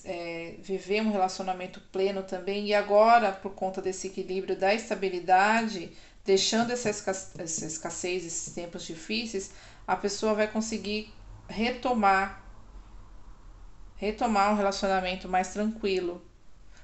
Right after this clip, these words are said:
Porque vocês dois vão começar a entrar em, em acordo nas coisas, nas situações.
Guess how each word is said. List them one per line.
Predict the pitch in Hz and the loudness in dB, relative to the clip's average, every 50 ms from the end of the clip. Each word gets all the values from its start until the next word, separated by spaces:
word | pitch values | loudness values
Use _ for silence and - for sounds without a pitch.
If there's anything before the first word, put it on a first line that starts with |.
| - - | -16 -8
Porque | - 180 175 - 196 | -6 -4 2 2 4
vocês | 190 202 202 - 233 233 233 208 | 4 4 2 2 2 0 0 0
dois | 185 208 214 226 233 240 262 247 226 | 2 4 4 4 4 2 0 0 0
vão | 220 220 | -2 -2
começar | 220 - 208 202 208 208 - 208 202 | -2 -2 0 0 0 -2 0 0 0
a | 196 196 | 0 0
entrar | 202 202 - - 190 185 190 190 | -2 -4 -2 0 2 2 2 2
em, | 196 196 196 196 196 190 196 190 190 190 - 196 | 0 -4 -6 -6 -6 -6 -6 -8 -8 -8 -10 -8
em | 196 185 185 | -8 -6 -6
acordo | 202 196 - - 202 202 202 196 196 | -6 -6 -6 -2 -2 0 0 -2 -4
nas | 180 165 156 160 - | -6 -8 -8 -8 -10
coisas, | - - 160 160 - - 165 | -10 -10 -10 -10 -10 -10 -12
nas | 160 160 160 | -12 -12 -12
situações. | - - - - 165 165 165 - - 165 156 156 - - - | -12 -14 -14 -12 -12 -10 -10 -10 -10 -10 -10 -10 -10 -12 -16